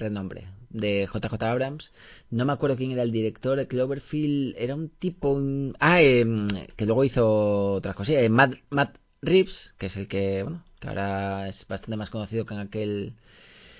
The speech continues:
que en aquel momento. Es el que va a rodar, em,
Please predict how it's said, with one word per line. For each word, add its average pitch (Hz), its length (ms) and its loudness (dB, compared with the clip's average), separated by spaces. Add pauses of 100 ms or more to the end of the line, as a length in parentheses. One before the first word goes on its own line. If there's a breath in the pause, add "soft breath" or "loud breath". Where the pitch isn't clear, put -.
(500 soft breath)
que 139 100 2
en 131 60 4
aquel 123 240 4
momento. 139 440 0
Es - 140 -4
el 107 100 -2
que 113 120 0
va 110 140 0
a 104 40 -4
rodar, 104 800 -2
em, 101 880 -4